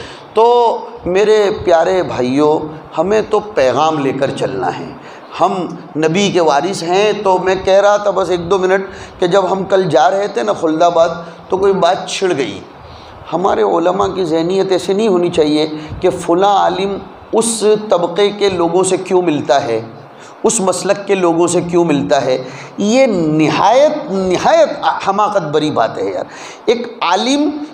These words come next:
किसी भी मसलक के लिए रिजर्व नहीं होना चाहिए, वो अपने इफादात को आम करे, उससे जो भी फ़ायदा उठाना चाहे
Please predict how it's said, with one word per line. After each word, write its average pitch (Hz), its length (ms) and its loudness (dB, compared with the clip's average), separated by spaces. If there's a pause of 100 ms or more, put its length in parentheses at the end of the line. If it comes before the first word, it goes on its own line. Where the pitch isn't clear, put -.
(120)
किसी 226 400 2
भी 269 200 4
मसलक 214 800 0
के 226 120 4
लिए 220 340 2
रिजर्व 196 520 2
नहीं 233 200 2
होना 160 260 0
चाहिए, 90 400 -6 (1000)
वो 214 260 6 (280)
अपने 247 520 -2
इफादात 202 1080 0
को 269 180 4 (220)
आम 247 360 0
करे, 110 300 -4 (640)
उससे 269 480 2 (100)
जो 214 240 2
भी 320 180 2
फ़ायदा 226 460 0
उठाना 240 460 -2
चाहे 220 420 2